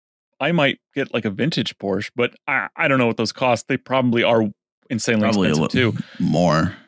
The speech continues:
Speaker 1: You know, but again, but actually, those are too small for me too. I've, I've been in, like, an O G, like,
Speaker 2: Porsches
Speaker 1: uh,
Speaker 2: are
Speaker 1: Vol-,
Speaker 2: fucking
Speaker 1: Volkswagen,
Speaker 2: small.
Speaker 1: Volkswagen
Speaker 2: Yeah,
Speaker 1: Porsche,
Speaker 2: yeah,
Speaker 1: and,
Speaker 2: yeah.
Speaker 1: uh,
Speaker 2: Like a nine eleven type
Speaker 1: I,
Speaker 2: shit.
Speaker 1: yeah, you can't even, I can't even fit in that shit.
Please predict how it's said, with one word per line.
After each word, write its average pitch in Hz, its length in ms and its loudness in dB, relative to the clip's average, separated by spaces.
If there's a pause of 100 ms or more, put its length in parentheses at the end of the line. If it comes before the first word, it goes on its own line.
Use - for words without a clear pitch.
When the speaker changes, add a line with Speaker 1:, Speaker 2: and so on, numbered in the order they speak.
(140)
Speaker 1:
You 113 120 -4
know, 104 220 -2
but 151 120 0
again, 147 320 0
but 131 160 0
actually, 120 260 0
those 101 180 2
are 98 60 -4
too 104 140 -6
small 92 260 -2
for - 100 -10
me 92 120 -2
too. 92 120 -4
I've, 90 120 -4 (140)
I've 98 160 -12
been 95 180 -2
in, 90 120 0
like, 87 300 -4
an 101 180 -6
O 90 180 -2
G, 87 340 -2
like, 85 280 -4 (600)
Speaker 2:
Porsches 139 400 0
Speaker 1:
uh, 143 80 4
Speaker 2:
are 123 40 0
Speaker 1:
Vol-, - 20 -2
Speaker 2:
fucking 113 340 2
Speaker 1:
Volkswagen, 101 800 2 (220)
Speaker 2:
small. 110 240 -2
Speaker 1:
Volkswagen 104 600 0 (380)
Speaker 2:
Yeah, - 180 -2
Speaker 1:
Porsche, - 400 4
Speaker 2:
yeah, - 120 2
Speaker 1:
and, - 100 2
Speaker 2:
yeah. - 100 4
Speaker 1:
uh, 101 280 2
Speaker 2:
Like 95 180 0
a 90 40 0
nine 92 260 2
eleven 90 340 2
type 92 240 0
Speaker 1:
I, - 40 0
Speaker 2:
shit. 104 220 2 (260)
Speaker 1:
yeah, 131 340 2
you 127 200 -2
can't 135 220 -2
even, 104 280 0 (260)
I 113 100 -2
can't 104 240 -4
even 87 160 -2
fit 92 180 -6
in 85 100 -4
that 82 120 -8
shit. - 220 -10